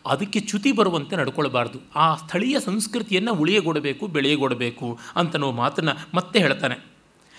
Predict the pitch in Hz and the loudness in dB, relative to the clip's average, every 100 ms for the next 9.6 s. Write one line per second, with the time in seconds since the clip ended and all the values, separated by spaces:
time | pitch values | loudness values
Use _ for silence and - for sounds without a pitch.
0 | - - 208 285 254 - 180 - - 285 | -10 4 6 8 6 4 -2 -2 4 8
1 | 254 214 196 160 135 156 170 156 165 226 | 8 8 2 0 2 0 0 -2 2 2
2 | 180 135 - 143 123 - - - - - | 2 -2 -2 -2 -4 -8 -14 -16 -10 2
3 | 190 285 302 214 226 226 247 208 165 139 | 6 6 8 6 4 -2 0 6 6 4
4 | 120 180 196 196 165 - 135 151 143 120 | -4 -4 -4 -4 -4 -4 0 0 2 2
5 | 120 117 117 120 117 - 135 123 117 123 | 2 -2 -6 -8 -8 -4 -2 0 2 0
6 | 143 - - - - - - 170 175 160 | 0 -10 -20 -20 -20 -20 -2 4 4 6
7 | 147 185 208 214 208 208 220 196 156 156 | 6 6 4 2 2 2 2 2 2 0
8 | 156 147 139 147 135 165 170 180 170 131 | 2 2 2 2 4 4 4 2 0 2
9 | 143 147 143 123 127 | 4 6 4 2 -4